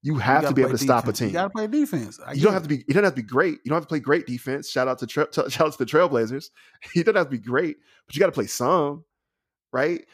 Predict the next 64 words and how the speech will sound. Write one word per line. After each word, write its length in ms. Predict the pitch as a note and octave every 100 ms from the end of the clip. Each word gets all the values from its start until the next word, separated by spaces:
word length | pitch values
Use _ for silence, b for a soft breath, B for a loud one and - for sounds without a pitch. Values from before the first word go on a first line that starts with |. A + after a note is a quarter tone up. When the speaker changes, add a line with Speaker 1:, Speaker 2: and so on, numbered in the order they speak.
| b _
Speaker 1:
And 80 | C3+
so 100 | D3+
what 140 | D3 C#3
happens 380 | D3+ F3 D#3+
a 40 | C#3+
lot 140 | C3+
of 60 | C#3
Speaker 2:
I 80 | C4+
mean, 80 |
Speaker 1:
times 80 | C#4+
Speaker 2:
I 20 |
Speaker 1:
with 80 | D4+
Speaker 2:
don't, 80 | C4+
I 60 | C#4+
don't, 80 |
Speaker 1:
Atlanta 180 | C#4+ A3+
Speaker 2:
I 40 | B3+
mean, 280 | C4 B3 A3+
well, 220 | A#3 F#3+
I 160 | G3 A3
don't 100 | G#3
know. 120 | E3+
That's, 220 | F3+ E3+
that's, 180 | E3 E3+
Speaker 1:
and, 140 | C3+
and 80 | D3
Speaker 2:
that's 100 | C#3+
Speaker 1:
Atlanta 240 | C#3 F#3
Speaker 2:
left 100 | E3+ C#3+
to 60 |
be. 320 | C3+ C#3+ C#3+ -
Speaker 1:
and, 260 | D3+ D3+ D3
and 120 | D3+
right 140 | F3+
Speaker 2:
There, 100 | F3
there's 120 | - G3
Speaker 1:
now, 40 |
Speaker 2:
an 60 | E3
argu-, 240 | A#3 G#3
Speaker 1:
to 60 | -
Speaker 2:
there's 180 | G3+
Speaker 1:
your 200 | F3+ -
Speaker 2:
a, 40 | D#3+
there's 180 | A#3 A3
an 80 |
argument. 320 | E3+ B3 A3+ G3
Hold 120 | G#3
on, 80 | F#3
hold 80 | E3+
on, 40 |
wait. 180 | C3 A#2+
There's 180 | F#3+ F#3
an 60 |
argument, 480 | C#3 G3+ F3 C#3 C3
and 100 | B2+
I'm 60 | E3+
gonna 80 | F3+
let 140 | D#3+
you 60 | D#3
finish. 280 | D3+ A#2+
There's 180 | C#3+ E3+
an 60 | D#3+
argument 640 | C#3+ G3+ F#3 D3+ C#3+ C3+ - _ _ _ _ _ _ _ _ _ _ _ -
where 800 | D3 D#3 D3 C#3+ C#3 C3+ D3